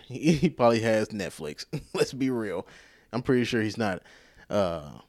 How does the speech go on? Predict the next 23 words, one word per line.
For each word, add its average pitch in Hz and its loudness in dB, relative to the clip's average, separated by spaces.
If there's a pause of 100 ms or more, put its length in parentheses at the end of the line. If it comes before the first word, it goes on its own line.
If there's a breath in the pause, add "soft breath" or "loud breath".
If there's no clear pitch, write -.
(1120)
taking 117 2
away, 101 0 (420)
uh, 85 -10
hi-, - -6 (380)
taking 113 -2
away 107 0
good 110 -4
content 101 -8 (340 soft breath)
just 98 -6
because 104 -6
it's 90 -8
not 98 -8
coming 101 -6
from 98 -12
his 98 -8
company 87 -8
or 85 -12
something 92 -10
like 78 -12
that. - -8 (440 soft breath)
Um, 87 -4 (1300)
probably 110 4
b-, 98 -10